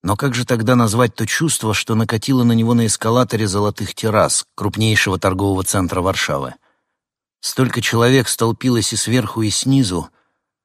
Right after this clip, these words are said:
Он закрыл глаза и выдохнул, готовясь к перспективе тереться об жирные туши людей в плотном потоке покупателей.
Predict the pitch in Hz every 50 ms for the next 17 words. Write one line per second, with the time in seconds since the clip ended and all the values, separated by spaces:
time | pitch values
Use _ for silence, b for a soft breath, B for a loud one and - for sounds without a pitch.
0 | _ _ _ - 117 110 101 120 107 127 131 131 120 110 113 113 113 101 127 143
1 | 135 120 107 101 123 131 107 104 - - 110 104 104 98 104 98 - 117 107 101
2 | - - - - - 110 - - - - 98 - - - 117 107 104 92 - -
3 | 104 101 110 110 98 - - - 95 95 85 82 - 107 110 98 98 101 101 95
4 | 87 - _ - 104 98 - - 104 90 101 95 87 101 120 120 123 123 - -
5 | - - - - 95 98 107 107 - - 101 101 92 - 104 98 - 107 101 -
6 | - 80 - - - 92 - - 90 82 - - 69 60 62 64 -